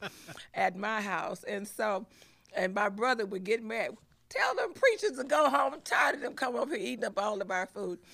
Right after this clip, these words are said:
Speaker 2: But that was the kind of close-knitted environment that we lived in. My dad, he started a group called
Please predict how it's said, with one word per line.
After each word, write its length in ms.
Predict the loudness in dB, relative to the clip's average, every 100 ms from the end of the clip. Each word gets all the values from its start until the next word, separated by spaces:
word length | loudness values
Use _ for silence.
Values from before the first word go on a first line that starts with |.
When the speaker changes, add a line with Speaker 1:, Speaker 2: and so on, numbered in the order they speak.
| -18 -16 -14 -2
Speaker 2:
But 200 | -2 2
that 200 | 0 0
was 160 | -4
the 120 | -6
kind 580 | -6 -6 0 2 2 0
of 140 | -6 -6
close-knitted 760 | -4 -4 -4 -8 -6 -4 -4
environment 680 | -6 -6 -2 0 0 -4 -6
that 180 | -6 -4
we 140 | -6
lived 440 | -6 -4 -4 -4 -6
in. 340 | -6 -6 -10 -16 -20 -16
My 240 | -6 -4 -4
dad, 560 | -2 0 2 2 0 -2
he 420 | -8 -6 -6 -8
started 500 | -6 -2 -2 -2 -6
a 80 | -8
group 380 | -6 -6 -6 -6
called 460 | -4 -2 -2 -4